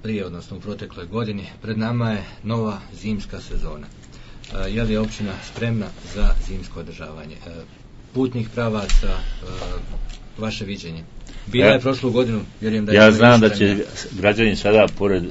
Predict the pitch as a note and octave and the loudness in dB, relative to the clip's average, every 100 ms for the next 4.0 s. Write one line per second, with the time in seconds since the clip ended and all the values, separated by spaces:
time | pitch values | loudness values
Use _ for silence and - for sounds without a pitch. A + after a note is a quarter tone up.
0 | - - - - - G2+ F#2+ F2+ F2 F2 | -10 -18 -20 -18 4 4 6 2 2 0
1 | F2 F#2 - G2+ F#2 F2 F#2 - F2+ E2+ | 2 2 4 6 6 4 -2 -2 -2 -2
2 | E2 - - - E2+ F2 F#2 G#2 G#2 F2 | -4 -10 -12 -8 -4 0 2 4 2 0
3 | E2+ E2 - - G2+ E2 C#2 D#2+ E2+ | -2 -2 -4 0 0 0 -2 -6 -8